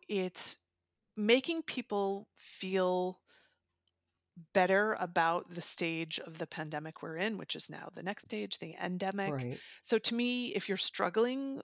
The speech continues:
Speaker 1: with, you know, going out, or if you've had covid a number of <laughs> times,
Speaker 2: Hello.
Speaker 1: um,
Speaker 2: <laughs>
Speaker 1: yes, <laughs> um,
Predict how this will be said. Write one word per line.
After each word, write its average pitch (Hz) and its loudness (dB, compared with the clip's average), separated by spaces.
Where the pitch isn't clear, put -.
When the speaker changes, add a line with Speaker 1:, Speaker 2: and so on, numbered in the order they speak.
Speaker 1:
with, 185 -4
you 175 -6
know, 170 -6
going 165 -2
out, 226 4
or 175 -4
if 160 -6
you've 165 -14
had 180 0
covid 180 -2
a 170 -2
number 165 -6
of 170 -10
<laughs> 208 0
times, 220 2
Speaker 2:
Hello. 156 4
Speaker 1:
um, 185 6
Speaker 2:
<laughs> - -12
Speaker 1:
yes, 208 6
<laughs> 190 6
um, 190 0